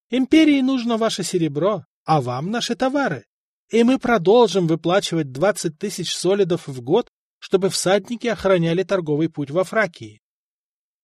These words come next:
"Я тебя услышал, Патрикий", снова повторил князь. "Ты можешь ехать назад". "На что я передам своему государю?" На посла было жалко смотреть. "Вы согласны?"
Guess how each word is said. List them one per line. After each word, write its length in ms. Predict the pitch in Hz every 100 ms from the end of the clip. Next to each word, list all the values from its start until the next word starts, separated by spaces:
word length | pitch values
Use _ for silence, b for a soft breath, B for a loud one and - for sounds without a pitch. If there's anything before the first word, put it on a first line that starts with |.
| _
"Я 340 | 120 120 180 180
тебя 460 | - 131 123 202
услышал, 560 | 196 175 135 123 - 120
Патрикий", 680 | - 117 117 101 110 104 101 _ _ _ _
снова 380 | - 151 135 117
повторил 520 | 123 - 127 117 107
князь. 400 | - 110 104 - _ _ _
"Ты 140 | - 160
можешь 500 | 147 208 214 214 -
ехать 380 | 139 147 175 165
назад". 500 | 156 131 101 92 _ _ _ _ _ _ _ _
"На 140 | - 170
что 180 | - 156
я 140 | 160
передам 480 | 208 233 262 330 254
своему 440 | - 156 160 156
государю?" 680 | 151 165 180 160 143 135 131 _ _ _ _ _
На 160 | 135
посла 420 | 135 143 - 139 131
было 260 | 127 127
жалко 360 | 110 127 104 131
смотреть. 520 | - 151 147 117 104 _ _ _ -
"Вы 160 | 175
согласны?" 680 | 175 180 170 294 - 170 123